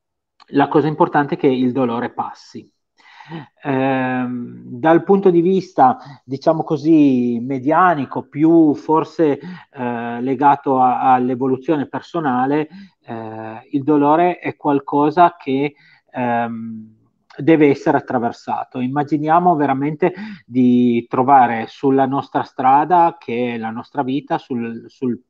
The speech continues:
sentiero che stiamo camminando, ehm, di trovare dell'acqua, un fiume che, eh, che lo taglia. No, noi il, quel fiume lì è il dolore, noi lo, lo dobbiamo attraversare,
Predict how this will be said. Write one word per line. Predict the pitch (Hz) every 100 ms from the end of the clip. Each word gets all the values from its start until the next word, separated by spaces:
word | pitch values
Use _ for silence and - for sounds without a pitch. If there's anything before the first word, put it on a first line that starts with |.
| _
sentiero | _ - 131 147 127
che | 117 -
stiamo | - 123
camminando, | - 139 147 143 131 143 160 - - - - -
ehm, | - 139 131 127 127 120 117 117 117 - _ -
di | 143 143
trovare | 156 151 151 139
dell'acqua, | 120 127 135 143 113 - 123
un | 123
fiume | - 151 120 107 113 - - - -
che, | 131 123 120 117 117 117 110 - _ 127 _
eh, | - 113 110 107 110 117
che | - 147
lo | 135 -
taglia. | 117 101 104 117 - _ -
No, | 139
noi | 147 175 208 202 -
il, | 156 156 160
quel | - 170
fiume | 165 180 175
lì | 180
è | 214
il | 175
dolore, | 127 120 104 110 117
noi | 135 165
lo, | 180 170
lo | - 135
dobbiamo | 131 139 139 123 123
attraversare, | - 143 147 - 151 143 165 202